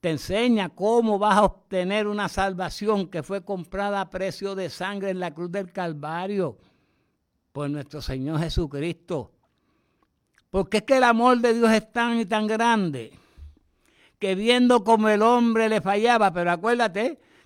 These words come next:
que la Biblia nos dice claramente, "No contenderá el Espíritu de Dios pa-, con el hombre para siempre".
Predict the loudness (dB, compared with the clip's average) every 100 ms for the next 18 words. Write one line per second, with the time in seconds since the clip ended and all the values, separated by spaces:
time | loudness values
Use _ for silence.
0 | -8 -6 -4 -4 -4 -2 -2 -2 -2 -4
1 | -6 -4 -4 -2 -2 -4 -4 -4 -2 -2
2 | -4 -6 -6 -6 -4 -6 -6 -10 -10 -10
3 | -10 -10 -10 -10 -12 -12 -10 -6 -4 -4
4 | -4 -6 -8 -6 -6 -6 -6 -8 -10 -8
5 | -8 -6 -8 -10 -8 -6 -4 -4 -6 -12